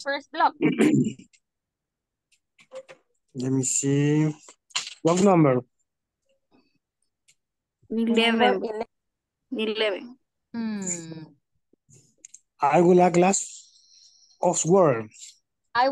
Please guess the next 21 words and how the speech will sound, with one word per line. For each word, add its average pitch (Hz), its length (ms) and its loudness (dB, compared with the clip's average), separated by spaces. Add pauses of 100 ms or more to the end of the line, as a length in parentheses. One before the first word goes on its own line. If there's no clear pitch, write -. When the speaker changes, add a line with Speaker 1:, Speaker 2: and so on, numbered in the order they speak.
(120)
Speaker 1:
I 247 300 0
would 269 180 -6
like 262 200 0 (160)
a 311 300 2
glass 262 320 0
of 240 200 -8
water, 226 260 -4 (540)
Fiorella. 202 360 -14
Speaker 2:
Mm, 147 180 2
yeah. 139 140 2 (1400)
I 160 180 4
would 170 220 4
like 175 340 2 (480)
a 139 160 0
chocolate. 185 600 0 (3250)
I 143 180 0
would 156 220 2
like 151 440 2
milk. 170 340 2 (2000)
A 143 100 0
milk. 156 260 2